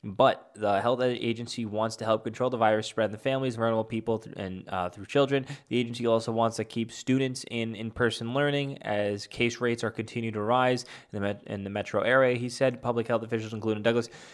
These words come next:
have spoke at previous school board meetings stressing that there's no evidence masks are harmful to children and that they are effective in containing covid nineteen spread, although these comments were, uh, usually rebuffed by anti-mask crowds calling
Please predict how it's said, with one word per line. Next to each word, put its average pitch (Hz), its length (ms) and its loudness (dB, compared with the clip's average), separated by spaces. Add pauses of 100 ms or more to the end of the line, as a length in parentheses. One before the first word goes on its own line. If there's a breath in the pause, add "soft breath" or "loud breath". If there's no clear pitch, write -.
(160 loud breath)
have 151 200 2
spoke 170 340 6
at 143 160 2
previous 160 380 2
school 151 260 0
board 135 280 6
meetings 131 360 -4
stressing 147 460 2
that 113 100 -4
there's 113 180 -4
no 151 180 2
evidence 131 380 0
masks 120 320 2
are 113 120 0
harmful 135 520 2
to 113 120 -2
children 107 480 -2 (380 soft breath)
and 110 200 0
that 117 140 2
they 117 120 4
are 117 100 4
effective 117 420 2
in 113 100 -6
containing 110 340 -4
covid 107 180 -6
nineteen 104 240 -6
spread, 147 200 0
although 123 260 2
these 117 180 -6
comments 117 440 -2
were, 110 400 0 (300)
uh, 98 200 2
usually 113 380 -2
rebuffed 117 480 2
by 104 140 4
anti-mask 113 600 0
crowds 113 240 6
calling 147 460 2